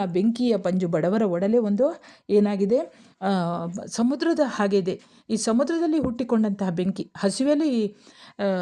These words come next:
ಮ-, ಹುಟ್ಟಿಕೊಂಡಂತಹ ಬೆಂಕಿ ಅದು ಸಮುದ್ರದ ಹಾಗಿದೆ.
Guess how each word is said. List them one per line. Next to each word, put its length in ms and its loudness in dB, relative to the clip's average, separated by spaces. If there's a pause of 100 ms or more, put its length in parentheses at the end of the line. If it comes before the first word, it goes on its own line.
(140)
ಮ-, 60 -4
ಹುಟ್ಟಿಕೊಂಡಂತಹ 880 -2
ಬೆಂಕಿ 440 -2 (520)
ಅದು 360 2 (420)
ಸಮುದ್ರದ 500 2
ಹಾಗಿದೆ. 380 0